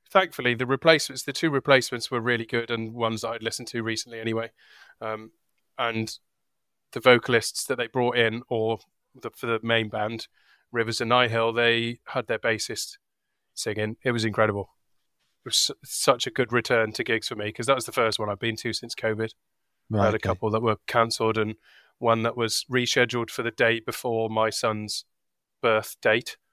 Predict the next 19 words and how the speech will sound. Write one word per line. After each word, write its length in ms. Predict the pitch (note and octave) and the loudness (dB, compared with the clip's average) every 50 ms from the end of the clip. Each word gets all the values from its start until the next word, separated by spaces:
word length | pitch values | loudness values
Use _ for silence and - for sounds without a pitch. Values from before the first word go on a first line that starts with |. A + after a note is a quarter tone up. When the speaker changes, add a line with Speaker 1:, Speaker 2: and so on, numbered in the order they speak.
| _ _ _ _ _ | _ _ _ _ _
Speaker 2:
Right. 260 | G2 G2+ G2+ F#2+ F2+ F2 | -4 2 2 4 2 2
Speaker 1:
Um, 380 | G#2+ G#2 G#2 G#2 G#2+ G#2+ G#2 - _ _ _ _ _ | -2 -8 -10 -8 -8 -8 -8 -10 _ _ _ _ _
<laughs> 160 | - - - - D3 - - - - | -18 -8 -6 -6 -6 -6 -10 -8 -2
Speaker 2:
Yeah. 160 | F#2 F2 E2 E2 | 2 2 2 2
Speaker 1:
so 120 | - A2+ | 0 -4
I 20 | G#2+ - | -10 -12
probably 400 | - - G3 E3+ C#3+ C3 B2+ A#2+ | -6 -4 -4 -4 -2 -2 -2 -2
shouldn't 280 | A2+ - - C#3 - - | -2 -2 -6 -6 -2 2
Speaker 2:
You 40 | A2+ A2+ | 2 4
ain't 100 | A2+ A#2 | 6 6
Speaker 1:
have 60 | A2 | 6
gone 20 | |
Speaker 2:
gonna 80 | G#2+ G#2+ | 4 4
Speaker 1:
to 80 | - | 2
that. 60 | - - | 0 0
Speaker 2:
swing 200 | A2+ G#2+ G#2 G2 | 0 0 2 4
that, 220 | F#2+ G2 G#2+ G#2 | 4 4 4 4
are 100 | G2+ G2+ | 0 0
you? 140 | G2+ E2 | 0 -2